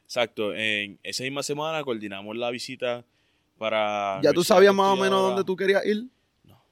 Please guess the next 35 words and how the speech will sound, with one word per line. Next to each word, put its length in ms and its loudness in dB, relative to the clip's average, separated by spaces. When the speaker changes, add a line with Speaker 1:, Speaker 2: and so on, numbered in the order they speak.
Speaker 2:
¿Pero 180 6
Speaker 1:
No 40 0
Speaker 2:
te 80 2
habían 260 6
Speaker 1:
sabía. 140 2
Speaker 2:
invitado 460 6
o 280 2
tú 40 2
Speaker 1:
Eh, 240 4
Speaker 2:
decidiste 360 2
Speaker 1:
no, 60 -4
Speaker 2:
como 140 0
Speaker 1:
papi 180 6
Speaker 2:
que? 100 -4
Speaker 1:
y 20 -10
yo 160 -2
habíamos 300 2
enviado 340 -4
un 60 -6
montón 400 -8
de, 340 -4
de 100 -8
cartas 280 -12
a 100 -10
universidades, 640 -8
a 60 -4
Speaker 2:
Ok. 100 0
Speaker 1:
los 100 0
head 140 -4
coaches, 560 -8
eh, 400 2
en 100 -10
buscando, 540 -10
pues, 340 -8
que 360 -12